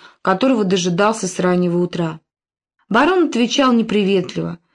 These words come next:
Это вечное выслеживание, наивные вопросы мальчика и его чрезмерная непрошенная любовь становились ему в тягость. Изволь изо дня в день возиться с двенадцатилетним мальчишкой и болтать всякий вздор. Барон хотел только одного:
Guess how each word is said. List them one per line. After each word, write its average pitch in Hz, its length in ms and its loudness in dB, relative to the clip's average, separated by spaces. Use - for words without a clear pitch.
Это 311 220 0
вечное 254 440 2
выслеживание, 220 840 0
наивные 226 520 2
вопросы 208 460 0
мальчика 240 540 0
и - 160 -4
его 220 200 2
чрезмерная 214 680 0
непрошенная 190 640 0
любовь 185 380 0
становились 202 760 0
ему 180 180 2
в 180 100 -8
тягость. 165 580 -4
Изволь 269 600 2
изо 220 260 0
дня 220 240 2
в 190 60 -2
день 208 280 0
возиться 196 480 0
с 185 40 -2
двенадцатилетним 190 840 0
мальчишкой 190 680 -4
и 202 80 -2
болтать 208 480 2
всякий 185 420 -2
вздор. 165 420 -4
Барон 349 300 2
хотел 302 400 0
только 262 300 2
одного: 208 580 0